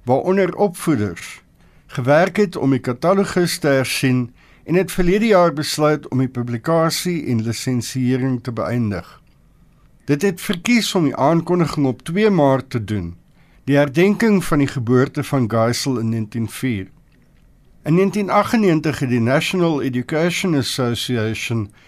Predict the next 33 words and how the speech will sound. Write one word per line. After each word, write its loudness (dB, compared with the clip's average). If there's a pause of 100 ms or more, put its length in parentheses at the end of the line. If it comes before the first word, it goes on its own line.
(220)
sy 0
verjaarsdag 2
aangewys -2
as -6 (420)
Read 0
Across -2
America -2
Day, -8 (520)
'n -4
jaarlikse 2
geleentheid 0
wat -2
daarop -2
gemik -2
is -2
om -6
kinders 0
en -4
tieners 0
aan 2
te -2
moedig 0
om -4
te -4
lees. -8 (1000)
Sy 2
bekendste 0
boeke, -2 (560)
The -8
Cat 0
in 0
the 4
Hat 0